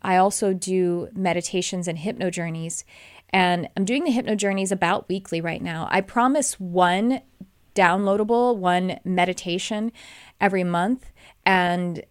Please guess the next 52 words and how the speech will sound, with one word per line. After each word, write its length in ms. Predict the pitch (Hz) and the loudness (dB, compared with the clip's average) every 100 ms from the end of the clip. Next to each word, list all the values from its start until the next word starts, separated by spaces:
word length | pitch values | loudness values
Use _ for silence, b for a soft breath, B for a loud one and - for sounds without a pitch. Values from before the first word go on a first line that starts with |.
| _ | _
I 220 | - 175 175 | -2 2 2
am 480 | 175 175 165 - - - | 0 -2 -6 -10 -18 -8
giving, 420 | 190 226 202 185 - - | 0 2 4 0 -6 -8
at 160 | - 170 | -6 2
this 180 | 240 - | 2 2
time, 300 | - 180 175 | -2 -2 0
I'm, 220 | 170 165 - | -4 -6 -6
I'm 180 | 180 - | -6 -4
been 140 | 196 | -2
able 200 | 190 185 185 | 0 -2 -4
to 380 | - 185 175 - | -4 -4 -4 -4
basically 420 | 180 190 190 185 | -4 -2 -4 -4
weekly 580 | 175 175 180 - 240 262 - _ b b b b b - | -2 -2 -2 -2 0 0 -6 _ b b b b b 2
offer 500 | 180 185 196 180 170 180 | 2 2 0 0 0 -4
a 40 | |
hypno 300 | 170 190 185 | -6 -6 -6
journey 220 | 180 175 | -4 -4
where 100 | 170 | -4
we 100 | 170 | -6
come 220 | - 185 | -6 -6
together 320 | 175 180 170 165 | -4 -2 -2 -2
live 420 | 170 165 165 185 _ B B B - | -4 -4 -6 -10 _ B B B -4
and 480 | 180 170 165 165 - - | -2 -2 -2 -4 -8 -6
we 380 | 175 170 170 | -4 -2 -4
do 160 | - 170 | -4 -2
a 40 | |
journey 280 | 165 175 214 | 0 0 0
together. 340 | - 185 180 175 | 0 0 0 0
And 220 | 185 185 | 0 0
then 200 | 180 175 | 0 0
it's 180 | - 180 | -2 -4
posted, 680 | - 190 175 - 175 170 175 _ _ | -4 -2 -2 -2 -2 -2 -6 _ _
you 180 | 180 175 | -6 -4
know, 140 | 156 | -4
for 140 | 175 | -4
you 60 | 175 | -4
to 60 | 165 | 0
watch 300 | 175 - - | -2 -2 -6
the 60 | |
replay, 340 | 190 202 170 165 | -6 -4 -4 -4
to 120 | - | -4
either 180 | 202 180 | -2 0
do 180 | 190 175 | 0 -2
again 300 | 170 170 185 | 0 -4 -2
for 80 | 185 | -4
yourself 320 | 175 190 196 | -2 -2 -4
if 100 | 185 | -4
you 100 | 170 | -4
were 180 | 165 - | -4 -4
actually 320 | 180 180 185 - | -8 -6 -6 -4
able 180 | 175 165 | -4 -6
to 280 | - 175 | -6 -6